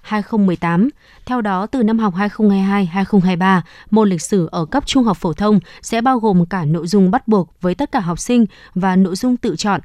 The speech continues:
dành cho học sinh có định hướng chuyên sâu. Ngành giáo dục Hà Nội đang khẩn trương triển khai nội dung này với quyết tâm bảo đảm chất lượng ngay từ năm học đầu tiên.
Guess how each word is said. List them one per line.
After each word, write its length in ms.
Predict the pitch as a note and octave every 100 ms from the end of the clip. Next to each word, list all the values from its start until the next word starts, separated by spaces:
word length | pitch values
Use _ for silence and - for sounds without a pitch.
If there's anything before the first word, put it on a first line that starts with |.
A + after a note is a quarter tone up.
| - -
dành 260 | F3 G3 F#3+
cho 120 | A#3
học 160 | G#3+ -
sinh 280 | A3+ G#3
có 180 | F#3+ F3
định 140 | G#3+ E3+
hướng 200 | F3 F#3+
chuyên 180 | A#3+
sâu. 340 | F#3 G#3+ G3+ F3 - _ _ -
Ngành 200 | G3+ G3
giáo 160 | G3 G#3
dục 160 | B3+
Hà 140 | G#3+ F3+
Nội 240 | F#3 D#3
đang 220 | F#3+ F#3
khẩn 240 | - G3+ D3
trương 200 | G3 F#3+
triển 160 | F3
khai 220 | D3 F#3
nội 180 | F3 D#3+
dung 160 | F#3+ F3+
này 240 | F#3+ D#3+ - -
với 180 | E3+ F#3
quyết 220 | - D4+
tâm 260 | - A3 G3
bảo 140 | F#3+
đảm 220 | D#3+ G#3 B3+
chất 200 | C#4 A#3+
lượng 180 | G#3+ D3 - -
ngay 180 | A3 A#3
từ 140 | G#3
năm 140 | E3 G3
học 200 | F#3 -
đầu 120 | D#3+
tiên. 280 | F#3 F#3+